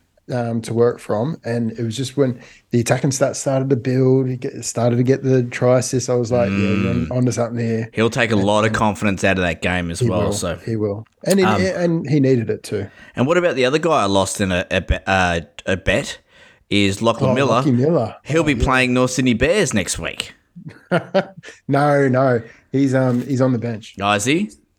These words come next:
Speaker 1: Yeah, so he's, um, he's gonna be riding the bench. He's probably gonna play through hooker, I'd imagine, giving, um, Phoenix Cross on a bit of a spell.
Speaker 2: So I'm not, I'm not winning things here, but I'm not losing big either,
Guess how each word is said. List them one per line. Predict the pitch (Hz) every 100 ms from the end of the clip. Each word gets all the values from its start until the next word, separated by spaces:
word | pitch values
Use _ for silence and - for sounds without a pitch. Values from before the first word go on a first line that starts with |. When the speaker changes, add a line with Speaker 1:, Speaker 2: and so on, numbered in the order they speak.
| _ -
Speaker 1:
Yeah, | 120 120 113
so | 139 120
he's, | 139 143 143
um, | 139 123
he's | 123 139
gonna | 160
be | 147
riding | 139 127
the | 120
bench. | 120 113
He's | 123 113
probably | - 143 151
gonna | 160 147
play | - 127 123
through | 120 - 123
hooker, | 110 123 139 147 139
I'd | 131
imagine, | 139 139 196 240 247 _ _ _
giving, | - 123 123 127
um, | 120 117 113
Phoenix | - 123 113
Cross | - 117 127
on | 117
a |
bit | 113
of | 117
a |
spell. | - 117 110 113 _ - - -
Speaker 2:
So | 135 127
I'm | 131 143
not, | 175 - - - - - _
I'm | 117
not | 165 -
winning | 113 107 117 147 165 170 175 170 165
things | - 147 170 180 - - -
here, | 131 151 190 220
but | 220 113
I'm | 107 107 113
not | 117 98
losing | 98 110 107 104 92
big | 98 90 82
either, | 87 69 -